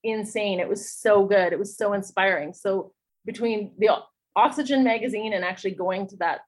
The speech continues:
fitness camp in Las Vegas, it was, like, a three-day nonstop, not just working out, but, like, everything from self-esteem, self-worth, to nutrition, to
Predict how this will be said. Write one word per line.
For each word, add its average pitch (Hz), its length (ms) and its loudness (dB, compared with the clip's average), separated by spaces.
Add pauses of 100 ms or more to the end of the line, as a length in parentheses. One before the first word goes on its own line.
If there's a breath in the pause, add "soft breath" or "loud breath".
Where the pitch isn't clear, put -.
(120)
fitness 220 280 -6
camp 214 320 -2
in 180 120 -2
Las 165 320 -4
Vegas, 185 480 -2
it - 100 -8
was, 156 100 -10
like, 160 160 -2
a 151 320 0
three-day 180 440 0
nonstop, 175 560 -2 (320)
not 233 280 2
just 214 200 -4
working 196 320 -2
out, 180 240 -2
but, 185 140 2
like, 190 260 -4
everything 185 580 -4
from 165 300 -6
self-esteem, 185 840 -2
self-worth, 180 680 0 (360)
to 175 140 -10
nutrition, 196 640 -2
to 170 340 0